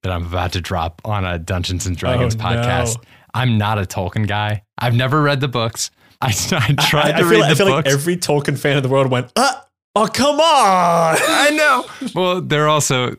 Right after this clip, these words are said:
Speaker 1: I know the reaction to what I'm gonna say next, which is, uh, I tried to read the books. I started with The Silmarillion.
Speaker 2: Oh, yeah,
Speaker 1: And
Speaker 2: that was, you did it wrong. You were, you were wrong.
Speaker 1: I did it.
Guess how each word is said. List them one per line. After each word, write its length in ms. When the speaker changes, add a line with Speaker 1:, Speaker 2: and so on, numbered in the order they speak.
Speaker 1:
I 200
know 260
the 100
reaction 500
to 320
what 120
I'm 60
gonna 140
say 180
next, 440
which 200
is, 240
uh, 400
I 80
tried 380
to 60
read 520
the 180
books. 380
I 160
started 680
with 220
The 100
Silmarillion. 960
Speaker 2:
Oh, 560
yeah, 560
Speaker 1:
And 120
Speaker 2:
that 200
was, 380
you 100
did 160
it 80
wrong. 260
You 160
were, 180
you 140
were 100
wrong. 460
Speaker 1:
I 80
did 200
it. 160